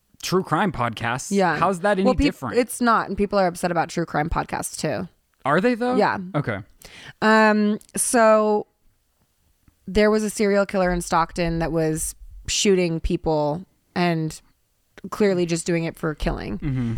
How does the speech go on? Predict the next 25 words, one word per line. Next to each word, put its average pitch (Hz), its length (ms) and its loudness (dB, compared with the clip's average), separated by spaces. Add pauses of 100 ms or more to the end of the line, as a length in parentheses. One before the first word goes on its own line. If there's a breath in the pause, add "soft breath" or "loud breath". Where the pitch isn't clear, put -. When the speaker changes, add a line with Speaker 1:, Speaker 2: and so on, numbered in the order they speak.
Speaker 2:
They - 80 0
weren't 190 180 0
taking 180 300 -2
any 170 120 -2
I 160 140 0
Ds. 160 360 0
They 170 100 0
weren't, 160 180 -4
or 185 140 2
they 180 120 2
weren't 190 160 -2
taking 180 200 -4
any 165 120 -2
cars, 180 460 0
money, 170 520 -2 (320)
valuables, 180 520 0
nothing. 180 420 -2
They 180 160 0
were 170 120 2
just 165 300 -8 (360 soft breath)
shooting 208 380 2
people 165 540 0 (160)
and 165 100 0
walking 160 340 0
away. 147 360 -6